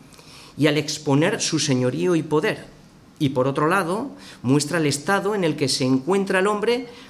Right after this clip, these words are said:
como termina diciendo en los siguientes versículos más abajo, que dice que es un gusano. Ahora bien, este pequeño discurso de Bildad es poderoso y es confrontador,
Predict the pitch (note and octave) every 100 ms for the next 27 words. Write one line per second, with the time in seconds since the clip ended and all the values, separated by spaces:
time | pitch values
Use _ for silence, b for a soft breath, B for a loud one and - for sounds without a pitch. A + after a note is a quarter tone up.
0 | B D3+ D3 D3+ C#3 E3 E3 C#3+ C#3+ E3+
1 | D3+ D3+ C#3 C#3+ C#3 C3+ B2+ B2+ F#3+ D#3+
2 | C#3 D3 C3+ C3+ D#3+ F#3 - F3+ B B
3 | - C3 D#3 D#3 C3+ C3+ C#3 C#3+ A3+ G#2
4 | - - - - - - - - - -
5 | A#3+ G#3+ A#2+ G#2+ - - - B B B
6 | B B B B C4+ - C4+ A3+ A3+ F#3
7 | E3 F3+ E3+ F3 E3 D3 C3 C#3+ - -
8 | F3 - F3 A#2+ D#3+ - G2 D#2+ - -
9 | A#2+ C#3 - B2 G#2 A2+ G#2 G#2 D3